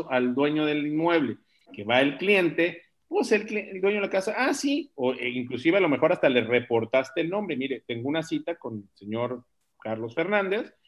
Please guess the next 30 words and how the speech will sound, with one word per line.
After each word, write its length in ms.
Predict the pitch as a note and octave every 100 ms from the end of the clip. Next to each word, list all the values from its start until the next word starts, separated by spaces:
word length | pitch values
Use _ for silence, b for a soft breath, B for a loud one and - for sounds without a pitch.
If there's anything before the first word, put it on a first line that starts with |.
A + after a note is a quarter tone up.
| b b _
a 100 | -
las 220 | G#2 G2+
once 240 | A#2+ A2+ C3
de 60 |
la 60 | C#3
mañana". 480 | E3+ G3 A3 - - _ _
Y 80 | C#3+
entonces 360 | D#3+ F#3+ G3
llega 220 | E3 F3+
el 60 | F#3
señor 280 | E3 F3 F3+
Carlos, 280 | F3+ F3+ F3+
"Oiga, 220 | G#3+ A3
buenos 280 | G#3 A3 G#3+
días, 180 | A3 A3
soy 140 | G3+
Carlos 260 | G3 G3+ G3
Fernández, 340 | F#3 F#3+ G3+ G#3+
es 60 |
que 80 | F#3
tengo 220 | F#3 F#3+
una 120 | F#3 E3+
cita 240 | F#3+ F#3
para 160 | - D3
ver 160 | E3
la 160 | E3+ D#3+
casa". 400 | - G3 E3+ D#3+ _ _ _ B3+
"Ah, 320 | B3+ F4+ F4+
¿cómo 240 | F4 E4+ D#4+
no? 340 | D#4+ E4 E4